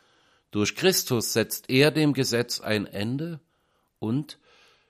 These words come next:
durch den Glauben macht er sein Volk gerecht.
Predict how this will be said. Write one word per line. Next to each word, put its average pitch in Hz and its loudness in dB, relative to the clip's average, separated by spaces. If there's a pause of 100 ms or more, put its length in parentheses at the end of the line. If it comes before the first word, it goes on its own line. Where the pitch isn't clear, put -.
(120)
durch 101 -4
den 92 0
Glauben 123 4
macht 92 -4
er 101 -2
sein 117 0
Volk 92 -6 (160)
gerecht. - -12